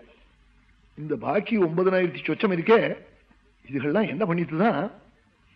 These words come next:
ஒண்ணுக்கு ஒண்ணு உட்கார்ந்துட்டு பேசிட்டுதான். நம்மோட ராஜா பேசுறது இல்ல, அவளுக்கு புள்ள பிறந்ததுனால,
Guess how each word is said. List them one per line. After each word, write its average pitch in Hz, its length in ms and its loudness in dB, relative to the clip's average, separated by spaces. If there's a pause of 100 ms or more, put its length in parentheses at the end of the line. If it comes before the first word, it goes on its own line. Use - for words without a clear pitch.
(100)
ஒண்ணுக்கு 170 260 -4
ஒண்ணு 180 320 0
உட்கார்ந்துட்டு 170 340 0
பேசிட்டுதான். 165 580 -2
நம்மோட 160 180 -6
ராஜா 170 360 2
பேசுறது 156 380 -2
இல்ல, 175 420 0 (460)
அவளுக்கு 147 440 -4
புள்ள - 20 2
பிறந்ததுனால, 160 840 2